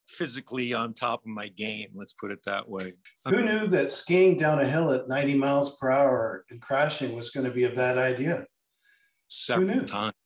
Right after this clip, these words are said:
Speaker 2: Yeah,
Speaker 1: Yeah.
Speaker 2: yeah.
Speaker 1: Or trying to be a hockey player in my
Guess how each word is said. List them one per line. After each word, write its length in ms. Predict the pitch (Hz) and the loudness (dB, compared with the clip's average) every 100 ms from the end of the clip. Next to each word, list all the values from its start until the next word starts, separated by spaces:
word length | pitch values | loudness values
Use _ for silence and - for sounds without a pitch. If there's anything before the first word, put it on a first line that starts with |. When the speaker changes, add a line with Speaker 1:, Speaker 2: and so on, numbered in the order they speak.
| _ _ _ _ - | _ _ _ _ -6
Speaker 2:
Yeah, 160 | 123 107 - - | -2 -2 -4 -14
Speaker 1:
Yeah. 60 | - | -20
Speaker 2:
yeah. 120 | - _ _ _ _ _ - - - - | -20 _ _ _ _ _ -20 -20 -12 -2
Speaker 1:
Or 280 | 120 120 - - | 0 0 -4 -4
trying 300 | 143 135 127 | -2 0 -2
to 60 | |
be 180 | 113 123 | -6 -6
a 60 | 107 | -4
hockey 440 | 110 120 - 107 - | -4 -4 -6 -14 -8
player 440 | 107 104 107 104 | -8 -8 -10 -10
in 200 | 104 104 | -10 -10
my 340 | 101 104 98 | -8 -6 -8